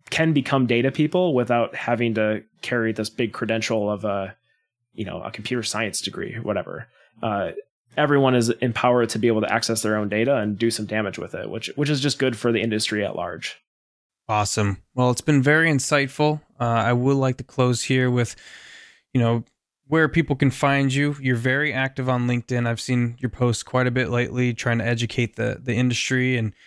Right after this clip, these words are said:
Speaker 2: and help people understand what they truly need. So where can people find you? You know, don't shy away from any of your channels. We wanna, we wanna hear where we can learn more about Data Drive and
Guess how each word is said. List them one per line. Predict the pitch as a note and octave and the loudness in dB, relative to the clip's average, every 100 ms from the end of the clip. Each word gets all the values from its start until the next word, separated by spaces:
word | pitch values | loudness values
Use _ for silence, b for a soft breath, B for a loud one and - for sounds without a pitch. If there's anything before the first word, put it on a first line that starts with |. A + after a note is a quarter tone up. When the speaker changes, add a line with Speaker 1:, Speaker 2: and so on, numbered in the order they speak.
| b | b
Speaker 2:
and | - | -2
help | A#2+ A#2 | -2 0
people | A#2+ B2 | -2 0
understand | A#2+ A#2+ G#2 B2 A#2 A2+ | 2 2 0 0 0 0
what | G#2+ A#2+ | 0 -2
they | - A2+ | 0 -2
truly | - B2+ A#2+ A2 | 0 0 2 0
need. | A#2 B2+ A#2+ A#2 | 0 0 0 -2
So | - A#2 A2+ b b | -2 -2 -2 b b
where | - D#3+ | -2 0
can | D#3+ D3 | 2 2
people | D3 C#3 | 0 0
find | B2+ C3+ B2+ C3 B2 | 0 0 0 0 0
you? | C3+ C#3 C3+ | -2 -2 -4
You | |
know, | A#2 | -4
don't | A2 B2+ A#2 | 0 -2 -2
shy | - B2+ | -2 0
away | B2+ B2 | 0 -2
from | A#2+ A2+ | -4 -6
any | - C3+ B2+ | -2 0 0
of | A#2+ | -2
your | A#2 | -4
channels. | - A2+ A2 G#2+ - | -2 -2 -4 -8 -8
We | A2 | -4
wanna, | A2 A2 A2 - | -2 0 -2 -4
we | B2 | 0
wanna | C3+ B2+ | 2 2
hear | A#2+ C3+ | 2 2
where | B2+ A#2+ | 0 0
we | A#2+ | -2
can | A2+ | -2
learn | A2+ A2+ | 0 0
more | A2 A2 | 0 0
about | G#2+ G#2 | -2 -2
Data | B2+ C3 | -2 0
Drive | B2+ B2+ B2 A2 | 0 0 0 -2
and | G#2 | -6